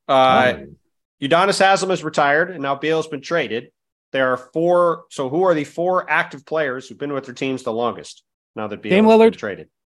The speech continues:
Speaker 1: Dame is one of them.
Speaker 2: Draymond Green, Klay Thompson, Steph Curry.
Speaker 1: There's the other three of them. That's why there's two questions, 'cause I thought that one would be easy. But
Speaker 3: Booyah.
Speaker 1: it's
Speaker 2: Yeah,
Speaker 1: just
Speaker 2: that
Speaker 1: an
Speaker 2: one's,
Speaker 1: interesting
Speaker 2: that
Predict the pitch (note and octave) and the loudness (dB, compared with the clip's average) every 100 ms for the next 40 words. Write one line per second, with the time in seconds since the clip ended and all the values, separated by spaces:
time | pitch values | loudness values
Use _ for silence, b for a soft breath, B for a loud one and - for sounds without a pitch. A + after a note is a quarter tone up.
0 | _ _ _ - A2+ B2 C3+ C3 A#2 G#2 | _ _ _ -6 -4 -4 -6 -4 -4 -4
1 | C3+ - _ _ _ _ _ _ - C3 | -8 -12 _ _ _ _ _ _ -2 2
2 | C#3+ D3+ D3+ B2 D3 C#3 C3 C#3+ - C#3 | 4 4 4 4 2 0 0 -2 0 -4
3 | C3+ - A#2+ - B2 A2+ - F#2+ E2 D2+ | -6 -8 -12 -4 -2 -2 -2 -2 -2 -8
4 | G#2+ B2 B2 C#3 D3 C#3+ G3+ F3 G2 - | -4 -2 0 0 0 0 0 0 -2 -10
5 | C3+ C#3+ - D3+ C#3+ C#3+ - D#3+ F#3 F3 | -6 -4 0 0 2 -2 -4 0 2 2
6 | - - A2+ B2 C#3 C#3+ D3 C#3 B2 B2 | -4 -12 -6 -2 0 2 2 2 -2 -4
7 | D3+ C3+ F#2+ - E4+ C4 G#3 A2 B2+ C3 | -4 -6 -8 4 6 6 4 2 2 2
8 | G#2 A2+ | 0 -2